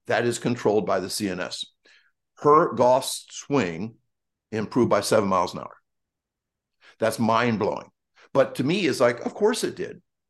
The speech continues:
<laughs> Story number three, we have, he trained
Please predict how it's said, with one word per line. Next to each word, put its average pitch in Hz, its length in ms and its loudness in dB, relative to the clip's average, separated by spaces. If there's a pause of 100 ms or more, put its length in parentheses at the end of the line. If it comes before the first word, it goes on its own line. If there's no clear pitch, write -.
(540)
<laughs> - 180 0 (240)
Story 71 300 -8
number 90 220 -4
three, 190 420 0 (360)
we 127 120 2
have, 120 260 6 (600)
he 127 300 0
trained 117 460 0